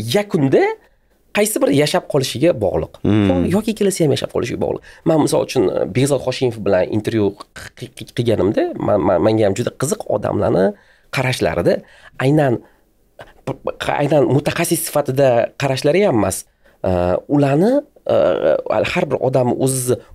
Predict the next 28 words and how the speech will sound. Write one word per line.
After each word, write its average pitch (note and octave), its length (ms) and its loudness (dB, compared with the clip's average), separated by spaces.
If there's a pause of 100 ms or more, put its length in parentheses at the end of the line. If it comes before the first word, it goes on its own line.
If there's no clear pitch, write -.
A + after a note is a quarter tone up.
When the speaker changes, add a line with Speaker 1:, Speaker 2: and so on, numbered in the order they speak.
Speaker 1:
mulohazalariz D3+ 840 0
bo'ladi-yu, F2+ 440 -2
xulosalariz D#3 640 0
bo'ladi, - 240 -2
o'zizga C3+ 460 -2
beradigan. - 560 -2 (640)
Nahotki, F3 480 -2
deb A#2+ 240 -2
siz - 240 -6
yoki G#2 160 0
bo'lmasam, A2 320 0 (360)
bundoq C#3 280 0
o'ylab D#3+ 320 0
qolasiz, A#2+ 480 -2 (240)
qanaqadir - 280 -4
vaziyatni G2+ 400 -4
ko'rib-da. A2 480 2
Speaker 2:
Hmm, F#3+ 120 0
hmm, F#2+ 320 -8
hmm. - 0 - (120)
Speaker 1:
И C3+ 200 -2
keyin A#2 280 0
siz - 120 -8
qanaqadir F#2 320 -4
ide-, - 400 -14
fikrlar - 480 -8
tug'iladi - 440 -6
ichingizda. F2 380 -6